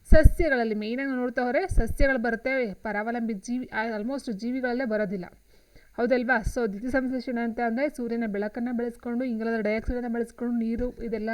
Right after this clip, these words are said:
ಬಳಸ್ಕೊಂಡು ಏನ್ ಮಾಡುತ್ತೆ, ಅದೊಂದು ಆಹಾರವನ್ನ ತಯಾರು ಮಾಡ್ಕೊಂಡು ಈ ಒಂದು ಆಕ್ಸಿಜನ್ ಅನ್ನ ಬಿಡುಗಡೆ ಮಾಡ್ತಕ್ಕಂಥದ್ದು ಆಗಿರುತ್ತೆ. So ಇಲ್ಲಿ ಆನ್ಸರ್ ಆಪ್ಷನ್ ಎ, ಎಲ್ಲ ಹಸಿರು ಎಲೆಗಳನ್ನು ಹೊಂದಿರುವ ಸಸ್ಯಗಳಲ್ಲಿ ದ್ಯುತಿ ಸಂಶ್ಲೇಷಣ ಕ್ರಿಯೆ ನಡೀತಕ್ಕಂಥದ್ದು. ನೆಕ್ಸ್ಟ್, ದ್ಯುತಿ ಸಂಶ್ಲೇಷಣ ಕ್ರಿಯೆಯ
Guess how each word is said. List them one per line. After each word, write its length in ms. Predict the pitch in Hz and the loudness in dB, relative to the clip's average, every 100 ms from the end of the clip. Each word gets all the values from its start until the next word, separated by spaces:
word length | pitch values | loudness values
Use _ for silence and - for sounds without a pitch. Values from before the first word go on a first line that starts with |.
| 226 | -2
ಬಳಸ್ಕೊಂಡು 460 | 208 214 - 233 | -2 -6 -8 -8
ಏನ್ 120 | 220 208 | -6 -6
ಮಾಡುತ್ತೆ, 280 | 202 196 | -8 -8
ಅದೊಂದು 420 | 202 208 226 320 _ - - - _ - | -10 -6 -8 -8 _ -20 -20 -20 _ -6
ಆಹಾರವನ್ನ 400 | 254 269 262 247 | 0 0 0 0
ತಯಾರು 260 | 240 233 | -2 0
ಮಾಡ್ಕೊಂಡು 500 | 226 226 240 233 330 | 0 -2 -4 -4 -4
ಈ 140 | - 247 | -6 -6
ಒಂದು 340 | 233 233 226 | -4 -4 -4
ಆಕ್ಸಿಜನ್ 380 | 220 269 233 220 | -6 -4 -2 -2
ಅನ್ನ 120 | 226 320 | -4 -6
ಬಿಡುಗಡೆ 300 | 202 208 208 | -4 -2 -2
ಮಾಡ್ತಕ್ಕಂಥದ್ದು 640 | 202 185 175 196 190 208 190 | -4 -6 -10 -10 -10 -10 -8
ಆಗಿರುತ್ತೆ. 720 | 190 165 170 170 - - - - _ _ _ _ - | -8 -10 -12 -16 -20 -20 -20 -20 _ _ _ _ -20
So 200 | - 226 | -10 -6
ಇಲ್ಲಿ 240 | 214 202 | -4 -6
ಆನ್ಸರ್ 220 | 220 262 | -6 -4
ಆಪ್ಷನ್ 380 | 226 220 254 220 | -6 -6 -8 -6
ಎ, 140 | 254 339 - _ - | -8 -10 -20 _ -4
ಎಲ್ಲ 240 | 233 247 339 403 - | -2 0 -2 -4 -6
ಹಸಿರು 340 | 240 233 320 | -4 -2 -2
ಎಲೆಗಳನ್ನು 600 | 294 240 240 233 226 240 | 0 0 0 -2 -2 -4
ಹೊಂದಿರುವ 560 | - - 226 220 226 226 330 - | -8 -8 -4 -2 0 -2 -4 -6
ಸಸ್ಯಗಳಲ್ಲಿ 640 | 214 - 247 214 214 302 | -8 -4 -4 -2 -4 -6
ದ್ಯುತಿ 180 | 233 220 | -8 -8
ಸಂಶ್ಲೇಷಣ 480 | 247 233 214 208 214 | -6 -4 -4 -4 -6
ಕ್ರಿಯೆ 260 | - 214 302 | -6 -6 -4
ನಡೀತಕ್ಕಂಥದ್ದು. 680 | 214 196 196 196 175 170 180 202 - - _ _ _ _ _ _ _ _ _ _ _ _ _ _ _ _ _ _ - 320 | -6 -6 -6 -8 -10 -12 -14 -18 -20 -20 _ _ _ _ _ _ _ _ _ _ _ _ _ _ _ _ _ _ -6 -2
ನೆಕ್ಸ್ಟ್, 440 | 339 330 339 247 | -2 -2 -6 -4
ದ್ಯುತಿ 200 | 254 349 | -4 -4
ಸಂಶ್ಲೇಷಣ 600 | 330 349 330 339 320 311 | -2 -4 -4 -4 -2 -2
ಕ್ರಿಯೆಯ 380 | 302 285 269 285 | -2 -2 -2 0